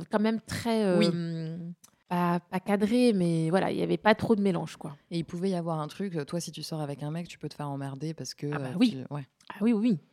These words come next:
Speaker 1: complètement. Alors que moi, mon quartier était hyper pisse, tu vois. Mais
Speaker 2: Ouais,
Speaker 1: c'est vrai
Speaker 2: ouais.
Speaker 1: qu'à côté du lycée, il y avait quand même des quartiers un peu chauds, donc, euh, tout le monde savait qu'un tel, c'était la sœur d'un tel, donc fallait pas
Speaker 2: Fallait
Speaker 1: l'emmerder,
Speaker 2: pas
Speaker 1: que l'autre et
Speaker 2: l'emmerder, ouais.
Speaker 1: tout. Donc il y avait aussi ça, tu vois, qui jouait
Speaker 2: Ouais.
Speaker 1: aussi. Donc c'est pour ça que, hum,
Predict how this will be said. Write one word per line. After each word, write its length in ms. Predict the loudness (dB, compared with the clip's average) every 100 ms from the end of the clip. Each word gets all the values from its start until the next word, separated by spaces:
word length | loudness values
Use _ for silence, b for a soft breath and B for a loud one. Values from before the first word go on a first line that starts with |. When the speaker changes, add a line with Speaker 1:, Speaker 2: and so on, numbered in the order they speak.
| -8
Speaker 1:
complètement. 440 | -4 -2 2 2 4
Alors 220 | 0 2
que 100 | 0
moi, 400 | 4 4 4 2
mon 100 | 0
quartier 340 | -6 -8 -6
était 140 | -4 -2
hyper 240 | -4 -6
pisse, 280 | -2 -2 -2
tu 100 | -8
vois. 160 | -6 0
Mais 60 |
Speaker 2:
Ouais, 40 | 2
Speaker 1:
c'est 60 | 4
vrai 80 |
Speaker 2:
ouais. 40 | 2
Speaker 1:
qu'à 80 | 2
côté 220 | -2 -2
du 120 | -4 -4
lycée, 300 | -6 -2 0
il 120 | 2
y 40 |
avait 120 | 0 -2
quand 100 | -2
même 80 |
des 80 | -2
quartiers 320 | -2 -6 -4
un 60 | -4
peu 120 | -4
chauds, 320 | -4 2 2
donc, 240 | 2 0 -4
euh, 100 | -6 b b b b b _
tout 80 | 2
le 60 | 4
monde 100 | 4
savait 440 | -2 -2 0 0
qu'un 240 | -2 -4 -4
tel, 180 | -4 -6
c'était 180 | -6 -6
la 100 | -4
sœur 160 | -2
d'un 120 | -2 -2
tel, 180 | -2 -4
donc 120 | -4
fallait 180 | -6 -8
pas 120 | -6
Speaker 2:
Fallait 140 | -6
Speaker 1:
l'emmerder, 400 | -4 0 4 4
Speaker 2:
pas 60 | 4
Speaker 1:
que 60 | 2
l'autre 240 | 2 0
et 20 |
Speaker 2:
l'emmerder, 40 | -2
ouais. 60 | -6
Speaker 1:
tout. 80 | -6
Donc 200 | -6 -2
il 40 |
y 20 |
avait 80 | 0
aussi 220 | 0 -2
ça, 200 | -2 -2
tu 140 | -2 -4
vois, 140 | -4
qui 160 | -2 -2
jouait 160 | 0
Speaker 2:
Ouais. 100 | 0
Speaker 1:
aussi. 140 | 0 -2
Donc 140 | -4
c'est 100 | -4
pour 80 | -8
ça 140 | -6 -8
que, 340 | -4 -2 -2
hum, 220 | -2 -6